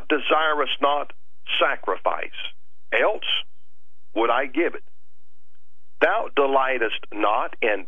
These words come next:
burnt offerings." The sacrifices of God are a broken spirit, a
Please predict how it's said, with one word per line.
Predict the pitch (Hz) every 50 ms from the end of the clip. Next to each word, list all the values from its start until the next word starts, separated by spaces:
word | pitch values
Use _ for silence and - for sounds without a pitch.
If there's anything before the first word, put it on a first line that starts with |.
| - -
burnt | 110 104 95 90 - -
offerings." | 90 90 90 87 - 104 101 113 147 175 185 - - - - - - - - - - - - - - - - - - - - - - - - -
The | - 151 147 -
sacrifices | 190 196 226 220 - 185 165 - - 147 139 143 135 127 - 143 131 127 -
of | - 120 123 120 - - -
God | - 143 127 98 90 85 87 95 110 117 - 135 - - - - -
are | - 117 123 117 113
a | 107 104
broken | - - 117 135 170 170 - - 196 208 - - - -
spirit, | - 190 170 107 98 98 - - - - - - - - - - - - - - - - - - - - - - - -
a | 127